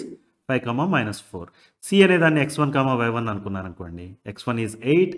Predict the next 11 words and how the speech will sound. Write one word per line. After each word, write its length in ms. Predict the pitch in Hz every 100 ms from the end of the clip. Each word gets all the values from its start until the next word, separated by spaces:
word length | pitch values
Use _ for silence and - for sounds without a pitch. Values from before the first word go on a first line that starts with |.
| 110
and 120 | 127 156 117
వై 80 | 110
వన్ 100 | 107 110
is 60 | 110 110
five. 200 | 90 87 - _ _ _ 123
D 120 | 139
అనేది 300 | 151 147 170 277 240 - 123
ఎక్స్ 140 | -
టూ 80 | 135 131
comma 180 | 123
వై 80 | 113